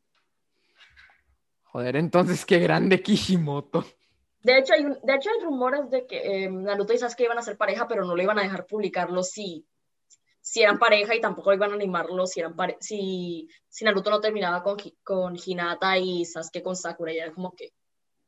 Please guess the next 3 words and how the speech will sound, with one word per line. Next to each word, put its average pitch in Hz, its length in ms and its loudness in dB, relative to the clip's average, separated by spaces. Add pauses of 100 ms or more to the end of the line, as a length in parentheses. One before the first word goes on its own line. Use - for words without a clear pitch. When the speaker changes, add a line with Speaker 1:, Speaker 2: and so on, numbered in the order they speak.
(1000)
Speaker 2:
bueno, 320 320 8
em, 226 340 8
representación, 247 760 6